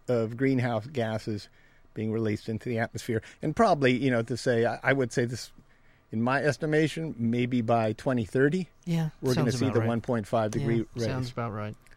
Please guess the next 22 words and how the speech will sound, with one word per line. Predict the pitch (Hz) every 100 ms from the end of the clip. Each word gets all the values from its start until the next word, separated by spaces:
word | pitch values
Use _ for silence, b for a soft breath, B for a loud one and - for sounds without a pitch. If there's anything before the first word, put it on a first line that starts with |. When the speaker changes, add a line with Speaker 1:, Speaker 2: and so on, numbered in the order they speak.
| _ b b b b b b b b b b 269
Speaker 1:
I'm, | 196 -
I'm | 196
just | 240 269
about | 190 135 123
wrapping | 127 127 123
up | 135 107
on | 117
the | 120
Speaker 2:
No, | 135
it's | 120
Speaker 1:
international | - 175 180 151
Speaker 2:
just | 113
Speaker 1:
stuff. | 143
Speaker 2:
awful. | 139 - 143
Speaker 1:
You |
got | 139 143
Speaker 2:
Just, | 147
Speaker 1:
any | 147
good | 139
Speaker 2:
I, | 151 156
Speaker 1:
stuff? | 160 185
Speaker 2:
um, | 143 127 123 120 117